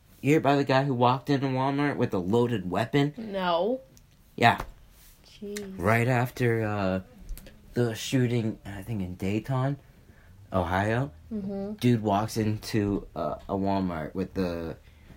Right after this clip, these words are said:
Speaker 1: A K, I think it's the A K or, or an A R fifteen, semi, you know, pistols and loaded magazines. He's loaded up.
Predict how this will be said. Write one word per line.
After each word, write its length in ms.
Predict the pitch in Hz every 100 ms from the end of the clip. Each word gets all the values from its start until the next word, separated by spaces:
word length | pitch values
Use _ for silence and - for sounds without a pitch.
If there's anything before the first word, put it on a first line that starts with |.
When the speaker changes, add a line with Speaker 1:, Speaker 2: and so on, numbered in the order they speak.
| - - - - - - - -
Speaker 1:
A 160 | 120 139
K, 180 | 139 -
I 120 | 107
think 240 | 98 294 330
it's 140 | 254
the 140 | - 107
A 160 | 92
K 300 | - 104 101
or, 120 | 98 98 - - 101
or 140 | 95
an 100 | 92
A 200 | 92 95
R 180 | 92 85
fifteen, 720 | - 92 78 - - 78 76 - - - - - - -
semi, 800 | - 120 131 135 123 113 110 110 - - - - -
you 80 | 101
know, 240 | 80 80 - - - -
pistols 640 | 135 117 - 95 85 - - - - - - - - - -
and 380 | 117 98 90 90
loaded 340 | 120 123 113
magazines. 600 | 98 92 85 87 90 69 -
He's 320 | 117 147 135
loaded 460 | 113 113 101 95
up. 260 | 90 - -